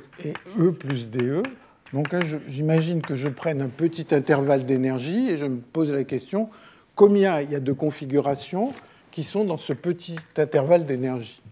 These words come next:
Bon, ben, ce nombre de configurations va dépendre de l'échantillon que je regarde, c'est une quantité qui fluctue,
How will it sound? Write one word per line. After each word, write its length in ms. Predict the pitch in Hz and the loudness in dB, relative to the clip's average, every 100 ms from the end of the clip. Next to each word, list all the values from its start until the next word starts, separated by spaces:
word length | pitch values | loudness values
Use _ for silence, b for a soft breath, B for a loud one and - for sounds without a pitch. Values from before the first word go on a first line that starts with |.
| - b b b b b - | -20 b b b b b -18
Bon, 80 | 117 | -14
ben, 160 | 120 113 | -12 -12
ce 220 | - 170 | -2 2
nombre 540 | 165 185 160 123 - _ - - | 4 4 2 -2 -10 _ -20 -12
de 80 | 139 | -6
configurations 960 | 147 123 131 135 117 117 180 240 220 | -4 -4 -4 -4 -4 -6 -4 -4 -4
va 160 | 135 135 | -2 0
dépendre 400 | 139 147 170 151 | 0 0 0 0
de 80 | 135 | 0
l'échantillon 640 | 135 123 143 - 147 147 | -2 -4 -6 -6 -4 -4
que 60 | 123 | -4
je 80 | 120 | -4
regarde, 540 | 117 120 143 180 214 - | -4 -2 2 2 0 -6
c'est 60 | |
une 80 | 117 | -10
quantité 420 | 127 113 - 139 | -8 -10 -8 -8
qui 160 | 127 120 | -8 -10
fluctue, 540 | 113 120 110 175 208 | -10 -12 -10 -4 -4